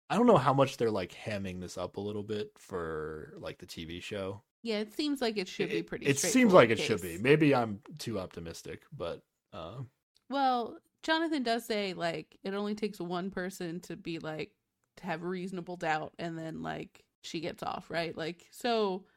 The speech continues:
Speaker 2: it is, you know, there's twelve people you gotta make sure that are on board with, with what you're telling them. So it, it's, it could be nerve-wracking. I get
Speaker 1: Yeah.
Speaker 2: it.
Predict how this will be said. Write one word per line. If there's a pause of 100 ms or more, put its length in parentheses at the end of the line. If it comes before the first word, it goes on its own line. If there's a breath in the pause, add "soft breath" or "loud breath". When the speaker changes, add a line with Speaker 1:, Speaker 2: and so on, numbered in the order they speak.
(260 soft breath)
Speaker 2:
it
is, (460)
you
know,
there's (140)
twelve
people
you
gotta
make
sure
that
are
on
board
with, (280)
with
what
you're
telling
them. (560)
So
it,
it's, (180)
it
could
be
nerve-wracking. (260)
I
get
Speaker 1:
Yeah.
Speaker 2:
it.